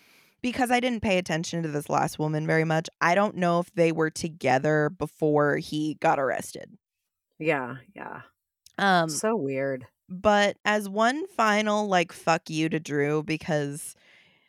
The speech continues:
Speaker 1: I mean, he, he got, what, seventy-eight years? That's a pretty good fuck you. Um, very shortly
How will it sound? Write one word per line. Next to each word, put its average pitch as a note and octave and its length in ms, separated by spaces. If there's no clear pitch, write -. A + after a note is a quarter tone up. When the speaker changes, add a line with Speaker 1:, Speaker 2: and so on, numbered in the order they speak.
Speaker 1:
I F3+ 160
mean, E3+ 240
he, E3+ 600
he F3+ 220
got, D#3+ 320
what, D3+ 300
seventy-eight E3+ 720
years? D#3 480
That's E3 240
a E3+ 60
pretty D#3 260
good D#3 220
fuck D#3+ 260
you. D#3+ 380
Um, F3 460
very A3+ 380
shortly G3 520